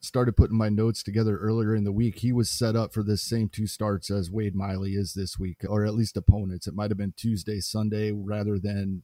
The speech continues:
Monday, Saturday, but at Miami, at Pittsburgh. He got slid back to Wednesday, and I agree with you a hundred percent, Michael.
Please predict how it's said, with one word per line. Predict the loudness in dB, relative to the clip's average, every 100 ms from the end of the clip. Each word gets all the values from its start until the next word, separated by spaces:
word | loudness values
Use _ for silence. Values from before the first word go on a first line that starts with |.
| -4
Monday, | -2 0 -2
Saturday, | -4 -4 -4 -4 -6 0
but | -2 -2 _ -20 -8 -2
at | 0
Miami, | 2 2 2 2 2
at | 4 4
Pittsburgh. | 4 0 -2 -2 -6 _ -4
He | 0
got | 2 2
slid | 0 2 2 4
back | 2 0
to | 0
Wednesday, | 0 4 4 2 0 0 2 -2 _ -20 -16 -2
and | 2 2 0 0
I | 0
agree | 2 2 2
with | 2
you | 2 2
a |
hundred | 2 0
percent, | -4 -4 -2
Michael. | -2 -2 -2 -2 -4